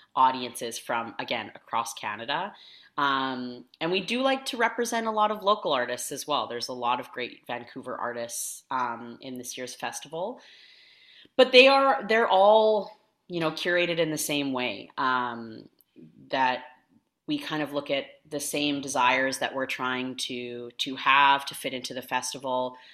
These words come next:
This year, um, we noticed a lot more,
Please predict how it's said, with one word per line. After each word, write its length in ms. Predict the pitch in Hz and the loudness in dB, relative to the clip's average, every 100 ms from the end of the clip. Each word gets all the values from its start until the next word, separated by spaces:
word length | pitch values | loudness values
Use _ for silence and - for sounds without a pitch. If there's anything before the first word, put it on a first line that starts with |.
| _ 160 | _ -4
This 260 | 156 - | -4 -2
year, 540 | 147 147 139 139 139 - | -2 2 2 2 -2 -6
um, 600 | 127 123 120 123 120 123 - - _ _ _ - | -8 -6 -6 -10 -12 -12 -14 -16 _ _ _ -12
we 160 | 147 151 | -4 0
noticed 400 | 147 147 147 147 | 2 2 0 -4
a 40 | |
lot 500 | 135 131 131 165 - | 0 4 6 6 2
more, 760 | 139 139 139 135 135 135 131 | -6 -4 -4 -4 -4 -4 -8